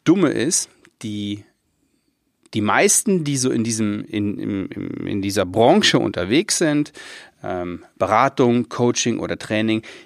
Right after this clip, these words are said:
die kennen den Unterschied selber nicht. Die meisten Zahnärzte suchen einfach einen erfahrenen Berater, der ihnen dabei hilft, Entscheidungen zu treffen, der ihnen bei der Seite steht, der, mit dem sie, mit dem sie reden können, ja,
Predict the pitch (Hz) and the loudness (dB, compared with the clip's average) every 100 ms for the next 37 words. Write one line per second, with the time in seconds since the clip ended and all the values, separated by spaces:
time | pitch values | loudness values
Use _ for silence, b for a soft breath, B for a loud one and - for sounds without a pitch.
0 | B 156 151 - 113 113 127 110 104 - | B -6 -4 0 4 4 4 2 0 0
1 | 131 117 101 85 80 87 - - _ _ | 0 2 2 2 -2 -6 -12 -14 _ _
2 | _ _ _ _ _ _ _ _ _ _ | _ _ _ _ _ _ _ _ _ _
3 | _ _ _ _ _ _ - 117 151 - | _ _ _ _ _ _ 0 2 2 2
4 | 180 185 175 - _ _ _ _ _ - | 0 0 -4 -10 _ _ _ _ _ -2
5 | 113 123 143 131 135 - 123 - - 120 | 2 4 4 2 2 0 -2 0 0 0
6 | 127 117 107 - 123 104 92 87 76 98 | 0 0 0 -2 0 0 -2 -6 -2 2
7 | 139 - 156 156 B B 123 131 117 95 | 2 4 0 -2 B B 0 0 0 -2
8 | 80 78 110 127 - - B B _ 107 | -2 -2 2 0 0 -10 B B _ -4
9 | - 104 117 139 139 - 123 - 117 - | 0 2 4 6 4 2 -4 -2 -2 -2
10 | 107 - 95 90 98 113 139 143 - 127 | -4 -4 -4 -4 0 2 2 0 -4 0
11 | 127 127 - 104 104 107 104 101 101 104 | 2 2 -2 -6 -4 -4 -4 -4 -4 -4
12 | 104 101 101 95 104 107 117 165 156 143 | -4 -2 -2 -4 -4 0 4 6 6 4
13 | 143 135 131 127 - B B B 98 113 | 2 2 2 0 -2 B B B -4 -2